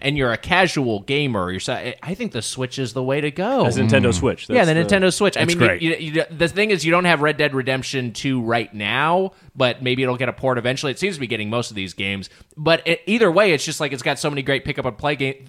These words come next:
Speaker 1: games, and you can take it on the go.
Speaker 2: I
Speaker 1: It sounds
Speaker 3: Yeah.
Speaker 1: like branded content for Nintendo Switch, which, again, we wish we could have a Nintendo Switch out on air.
Speaker 3: Yusong, I got great news for you. Next week, instead of getting paid, you'll get <laughs> The Legend of Zelda
Speaker 2: Tip book.
Speaker 3: Breath of the Wild.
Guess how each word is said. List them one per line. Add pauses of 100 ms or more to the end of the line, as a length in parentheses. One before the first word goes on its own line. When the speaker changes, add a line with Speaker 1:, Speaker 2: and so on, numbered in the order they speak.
(280)
Speaker 1:
games,
and
you
can
take
it
on
the
go. (120)
Speaker 2:
I
Speaker 1:
It
sounds
Speaker 3:
Yeah.
Speaker 1:
like
branded
content
for
Nintendo
Switch,
which,
again,
we
wish
we
could
have
a
Nintendo
Switch
out
on
air. (140)
Speaker 3:
Yusong,
I
got
great
news
for
you. (220)
Next
week,
instead
of
getting
paid, (480)
you'll
get (120)
<laughs>
The
Legend
of
Zelda (260)
Speaker 2:
Tip
book.
Speaker 3:
Breath
of
the
Wild.